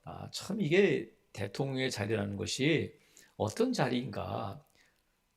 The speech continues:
결국 판단은 그리스도-, 저, 저, 어, 판단은 국민들이 하겠지만 그리스도인들이 정치인이 돼야 돼요. 국회의원도 돼야 돼요. 하지만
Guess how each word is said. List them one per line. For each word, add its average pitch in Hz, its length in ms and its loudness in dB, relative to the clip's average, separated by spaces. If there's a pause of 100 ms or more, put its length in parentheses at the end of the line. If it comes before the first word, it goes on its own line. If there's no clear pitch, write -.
(320)
결국 185 300 6
판단은 247 520 6
그리스도-, - 480 2
저, 254 220 6
저, - 260 4 (120)
어, 113 280 0 (140)
판단은 202 420 2
국민들이 196 460 6
하겠지만 147 720 0 (1120)
그리스도인들이 208 1700 6 (200)
정치인이 180 580 2
돼야 143 260 6
돼요. 104 540 0 (840)
국회의원도 208 520 6
돼야 147 220 8
돼요. 104 200 2
하지만 156 580 2